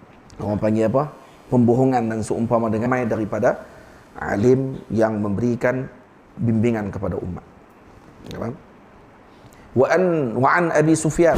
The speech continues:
Sakhr ibnu Harbin radhiyallahu anhu fi hadithihi at-tawil. Fi, sebelum tu, dia kata, "Saya sebenarnya nak menipu, tapi saya tak mampu." Kan dia bukan Islam. Jumpa dengan Hercules. Hercules tanya,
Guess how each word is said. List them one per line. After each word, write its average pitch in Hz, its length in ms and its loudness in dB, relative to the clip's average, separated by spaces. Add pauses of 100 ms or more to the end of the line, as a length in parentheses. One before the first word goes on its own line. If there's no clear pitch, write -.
(680)
Sakhr - 480 -2 (560)
ibnu 117 240 2
Harbin 135 400 4
radhiyallahu 123 640 4
anhu 147 400 0 (160)
fi 107 160 -2
hadithihi 139 480 2
at-tawil. 143 400 4 (400)
Fi, 113 80 2
sebelum 117 320 -2
tu, - 80 -12
dia 135 160 -4
kata, 170 80 -6
"Saya 175 320 -2
sebenarnya 156 400 -4
nak 147 240 -4
menipu, 127 400 -6
tapi 151 160 -2
saya 151 160 2
tak - 160 2
mampu." 135 240 -10 (2250)
Kan 117 160 0
dia 196 80 6
bukan 196 240 2
Islam. - 320 -4 (1200)
Jumpa 139 240 2
dengan 156 240 0
Hercules. 117 640 -2 (160)
Hercules 190 400 2
tanya, 135 320 0